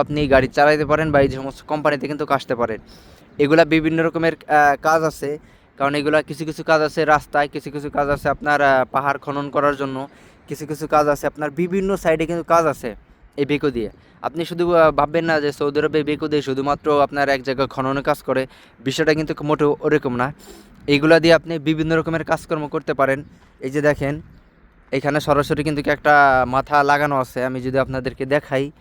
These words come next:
এটা আসলে বিশাল বড়। এটা দিয়ে আপনার রাস্তার যে, আহ,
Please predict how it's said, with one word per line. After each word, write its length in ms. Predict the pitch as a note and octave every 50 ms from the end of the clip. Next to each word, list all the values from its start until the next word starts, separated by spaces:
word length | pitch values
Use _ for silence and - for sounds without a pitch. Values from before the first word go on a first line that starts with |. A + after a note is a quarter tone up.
| _ _ _ _ _ _
এটা 160 | - C3 C#3 C3+
আসলে 240 | - - D3 C3+
বিশাল 340 | B2 A#2 C#3+ - - E3+ E3 D#3
বড়। 200 | D#3 D3 B2+ C3+ C#3 - - _ _ - - - _ - - - -
এটা 180 | C#3 - D#3+ D3+
দিয়ে 180 | D3 D3+ D3+
আপনার 300 | D3+ D3 - E3 D#3 C#3+
রাস্তার 420 | C#3+ C#3 C#3 - - - D3 C#3 C3
যে, 140 | C3+ D3 D3
আহ, 1040 | C#3+ C#3 C3+ C3+ C3+ C3 C3 B2+ B2+ B2 A#2+ A#2+ A#2 A2+ A2 A2 A2 B2+ B2